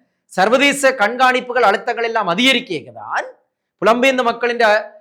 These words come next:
அஹ், அதிர்வுகள் எல்லாம் வெறியக்க தான் இந்த நீதிமன்றமும் தொடர்ந்து இந்த அனுமதியை வழங்கி,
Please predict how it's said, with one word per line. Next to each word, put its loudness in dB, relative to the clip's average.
அஹ், -2
அதிர்வுகள் 2
எல்லாம் 0
வெறியக்க 2
தான் -6
இந்த 0
நீதிமன்றமும் -2
தொடர்ந்து -2
இந்த 0
அனுமதியை 0
வழங்கி, -4